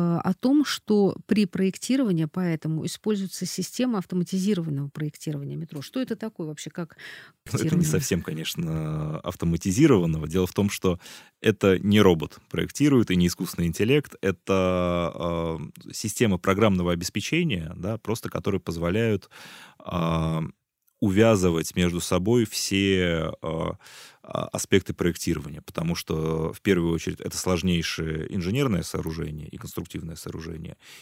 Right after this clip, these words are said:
Speaker 2: И, э, вот эти вот, э, системы, э, позволяют, э, чтобы все участники процесса, э, проектировали одновременно и видели, что делают, э, их коллеги,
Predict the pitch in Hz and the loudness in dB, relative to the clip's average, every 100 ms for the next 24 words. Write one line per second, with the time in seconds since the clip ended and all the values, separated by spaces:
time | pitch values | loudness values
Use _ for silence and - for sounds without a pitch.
0 | - - 90 87 87 85 85 85 82 - | -14 -4 0 2 2 0 0 0 -2 -4
1 | - 85 82 85 87 92 87 82 - - | -6 -6 -4 -4 -4 -2 -4 -6 -8 -6
2 | 85 82 - - - 143 113 82 78 - | -4 -4 -6 -6 -2 0 0 -2 -4 -6
3 | 80 - 78 82 92 95 85 - - - | -8 -8 -4 0 2 2 0 -4 -20 -20
4 | - - - - - 78 80 - - 87 | -20 -20 -18 -8 -6 -6 -8 -6 -2 -2
5 | 87 - 95 95 87 92 - 85 - 87 | 2 4 4 4 2 2 2 -4 -2 -2
6 | - 131 - - - _ _ _ - - | 2 2 2 -4 -6 _ _ _ -14 -8
7 | 80 78 78 78 78 - - - 90 87 | -6 -4 -4 -4 -6 -8 -12 -6 0 0
8 | - 104 98 87 - 95 85 87 87 95 | 0 0 0 0 -2 -2 0 2 2 2
9 | 120 120 85 78 - 85 85 - 101 98 | 0 0 -2 -4 -6 -4 -4 -2 -2 0
10 | 87 80 87 82 90 87 82 80 - 82 | 0 -2 -4 -2 0 0 -2 -6 -10 -8
11 | 80 - 90 - 82 78 - | -6 -8 -8 -4 -4 -4 -8